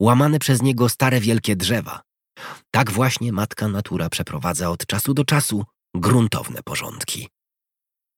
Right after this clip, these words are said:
"Nie mam pojęcia", odparłem zgodnie z prawdą. Wielką burzę z roku trzydziestego ósmego znałem wyłącznie z opowiadań.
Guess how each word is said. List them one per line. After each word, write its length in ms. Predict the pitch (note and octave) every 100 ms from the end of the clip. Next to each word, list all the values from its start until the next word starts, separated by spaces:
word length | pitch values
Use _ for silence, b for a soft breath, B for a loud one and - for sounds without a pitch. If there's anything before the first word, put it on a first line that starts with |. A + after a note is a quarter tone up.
| _ _ - - - -
"Nie 120 | F2
mam 140 | C#2+ C#2+
pojęcia", 540 | - - - - - - _ _ - B B
odparłem 500 | B2+ - G#2 G2+ G2+
zgodnie 340 | F#2 F#2 G2
z 40 | G2
prawdą. 460 | F#2+ E2+ F#2 F2 F#2+ _ _ - B B B B B
Wielką 440 | C3+ F3 D#3+ D3
burzę 260 | B2 D3+ D3+
z 60 |
roku 220 | D3 C#3+
trzydziestego 540 | C#3+ C3+ B2+ - C#3+ C#3
ósmego 440 | B2+ - C3 A#2+
znałem 340 | A2 B2 B2 A2+
wyłącznie 460 | A#2 B2+ C3+ C3+
z 60 | B2
opowiadań. 480 | A2+ G#2+ A2+ -